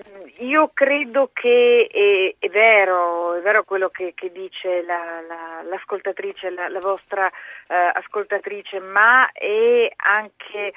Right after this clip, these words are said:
eh, vero che forse questa volta c'è davvero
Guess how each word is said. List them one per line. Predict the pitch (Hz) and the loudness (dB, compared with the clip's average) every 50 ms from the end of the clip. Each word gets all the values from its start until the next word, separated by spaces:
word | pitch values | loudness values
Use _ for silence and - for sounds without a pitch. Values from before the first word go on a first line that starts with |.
| - - - - - | -16 -20 -20 -16 -10
eh, | - - 180 170 175 | -6 -6 -6 -4 -2
vero | 185 220 233 247 247 247 220 | 0 2 4 4 4 2 0
che | - - - - - | -2 -4 -12 -16 -8
forse | - 208 214 220 214 - - - - 214 208 196 - _ _ | -4 -2 0 0 -2 -4 -8 -8 -4 -2 -2 -2 -4 _ _
questa | - 226 220 208 - _ - 208 | 0 0 0 0 -2 _ -2 -2
volta | 185 190 196 196 202 208 202 196 - - - 185 180 | 0 0 2 4 4 4 4 2 -2 -8 -10 -10 -10
c'è | - - 196 185 | -10 -12 -12 -10
davvero | 180 190 180 170 175 170 175 208 220 220 214 208 196 185 180 185 180 175 | -6 -6 -8 -8 -10 -6 0 2 4 4 4 2 0 -2 -4 -6 -8 -8